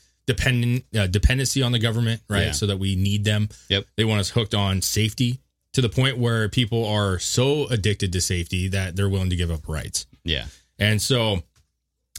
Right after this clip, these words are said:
Speaker 1: uh, I, I just say, fuck all these guys.
Speaker 2: <laughs>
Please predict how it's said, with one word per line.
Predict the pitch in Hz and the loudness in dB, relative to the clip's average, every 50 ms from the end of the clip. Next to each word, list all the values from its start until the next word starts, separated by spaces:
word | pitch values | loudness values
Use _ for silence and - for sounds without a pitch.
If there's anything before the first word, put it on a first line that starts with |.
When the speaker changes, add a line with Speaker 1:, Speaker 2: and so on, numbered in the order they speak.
| - _ _ _ - | -20 _ _ _ -4
Speaker 1:
uh, | 107 117 113 104 | -2 -2 -2 -2
I, | - 110 127 156 151 - | -2 -2 -2 -2 -2 0
I | 120 127 147 | -2 0 0
just | 147 139 123 - | 0 0 0 0
say, | 135 107 | 0 -2
fuck | - - - 123 110 98 - - | -2 -2 -2 -2 -2 -2 -2 -2
all | 101 110 131 135 | -2 0 0 0
these | 87 87 80 73 | 0 -2 -4 -4
guys. | 76 78 71 - - - - - - - 95 - | -4 -6 -6 -6 -6 -6 -8 -8 -8 -10 -8 -2
Speaker 2:
<laughs> | - 131 113 98 123 101 95 87 76 | -2 0 0 0 0 -2 -2 -4 -6